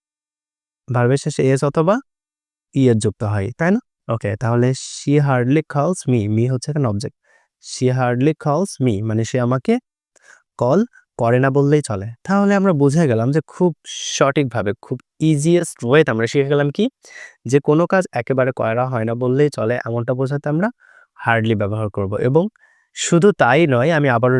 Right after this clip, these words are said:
রিপিট করছি, এই স্ট্রাকচারটা সাবজেক্ট প্লাস hardly প্লাস ভার্ব প্লাস অবজেক্ট, এইটাই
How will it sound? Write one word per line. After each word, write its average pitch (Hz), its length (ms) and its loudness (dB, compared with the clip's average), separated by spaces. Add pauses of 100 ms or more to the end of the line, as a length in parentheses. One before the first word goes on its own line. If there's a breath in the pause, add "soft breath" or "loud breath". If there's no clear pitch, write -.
রিপিট 127 260 0
করছি, 113 220 -4 (180)
এই 135 140 4
স্ট্রাকচারটা 101 520 -6
সাবজেক্ট 127 300 0
প্লাস 151 240 2
hardly 123 340 0
প্লাস 127 240 -2
ভার্ব 117 200 -2
প্লাস 127 240 -2
অবজেক্ট, 101 260 -12 (520 soft breath)
এইটাই 185 380 2